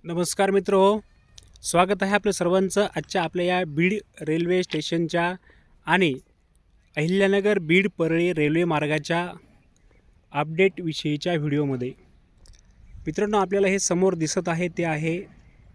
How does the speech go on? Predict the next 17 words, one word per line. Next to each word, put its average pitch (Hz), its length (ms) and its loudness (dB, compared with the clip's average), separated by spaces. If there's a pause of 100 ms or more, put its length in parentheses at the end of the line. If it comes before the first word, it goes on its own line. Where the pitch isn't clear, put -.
(140)
बीडचं 185 400 4
रेल्वे 156 320 4
स्टेशन. 185 480 0 (1040)
या 165 200 0 (120)
बीडच्या 151 380 -2
रेल्वे 160 220 0
स्टेशनचे 160 480 -2
इतर 180 260 -2
व्हिडिओ 156 400 0 (480)
पाहण्यासाठी 151 580 -4
आपल्या 151 360 -6
डिस्क्रिप्शन 151 600 -6
बॉक्समध्ये 156 580 -4 (560)
मी 139 220 -4
लिंक 151 260 -2
देत 160 280 0
आहे 160 300 0